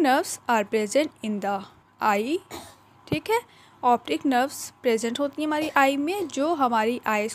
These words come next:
को ब्रेन से कनेक्ट करती हैं। ठीक है, message from the retina pass to the brain through the optic nerve।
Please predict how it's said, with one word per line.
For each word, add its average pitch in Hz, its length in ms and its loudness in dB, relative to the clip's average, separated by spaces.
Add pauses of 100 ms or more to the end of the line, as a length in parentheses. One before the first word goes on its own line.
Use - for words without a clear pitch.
को 311 180 -2
ब्रेन 220 360 0
से 294 340 -4
कनेक्ट 233 460 -6 (100)
करती 196 460 -2
हैं। 196 160 -6 (120)
ठीक 277 200 -10
है, 392 100 2 (760)
message 302 500 2
from 233 260 2
the 226 140 0
retina 220 400 0 (100)
pass 277 240 0 (100)
to 226 140 -4
the 202 180 0
brain 208 280 -4 (160)
through 320 200 -2 (100)
the 240 120 2 (280)
optic - 420 -10
nerve। 190 280 -10